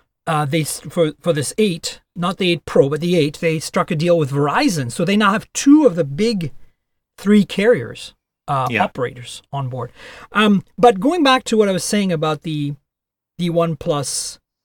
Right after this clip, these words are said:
Speaker 1: eight Pro versus eight, for me, the OnePlus eight Pro is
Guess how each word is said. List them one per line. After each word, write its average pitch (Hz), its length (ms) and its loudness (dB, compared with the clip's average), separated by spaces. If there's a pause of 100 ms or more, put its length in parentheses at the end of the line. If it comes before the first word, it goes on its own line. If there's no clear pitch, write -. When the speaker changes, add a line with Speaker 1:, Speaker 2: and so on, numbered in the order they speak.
(100)
Speaker 1:
eight 175 260 -4
Pro 170 280 2
versus 147 420 -6
eight, 160 260 -4
for - 160 -2
me, 254 380 2 (840)
the 214 120 2
OnePlus 269 460 2
eight 175 140 -2
Pro 156 240 4
is 147 140 0